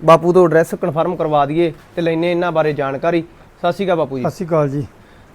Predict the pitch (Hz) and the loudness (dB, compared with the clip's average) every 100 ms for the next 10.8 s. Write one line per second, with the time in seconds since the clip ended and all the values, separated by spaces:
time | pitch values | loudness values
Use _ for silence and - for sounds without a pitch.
0 | - 160 180 196 175 175 190 180 170 170 | -10 -6 -4 -4 -2 -2 -2 -4 -2 -4
1 | 151 143 151 160 170 190 196 185 185 190 | -2 -2 -2 0 0 0 2 2 2 2
2 | - 170 170 175 165 185 170 151 160 160 | 2 0 0 -2 -4 -4 -4 -2 -4 -6
3 | - - 151 135 113 - 170 170 165 160 | -14 -10 -8 -6 -10 -6 -4 -2 -2 -2
4 | 160 156 180 170 170 175 143 143 143 120 | -4 -2 0 2 0 -4 -8 -8 -8 -8
5 | 113 - 156 175 170 160 147 180 185 139 | -10 -8 -6 -4 -4 -4 0 2 0 -2
6 | 151 127 113 - - 156 180 170 170 147 | -6 -6 -10 -14 -10 -6 -4 -2 -2 -2
7 | 151 180 143 202 196 143 147 127 110 - | -4 -4 0 0 0 -6 -8 -10 -12 -10
8 | 185 202 170 190 208 214 185 175 175 165 | -8 -6 -4 -4 -2 -4 -4 -6 -4 -4
9 | 160 151 131 139 139 127 110 95 - 143 | -4 -4 -4 -4 -4 -8 -12 -18 -8 -6
10 | 131 127 117 - 135 - 208 220 | -4 -4 -8 -14 -20 -8 2 2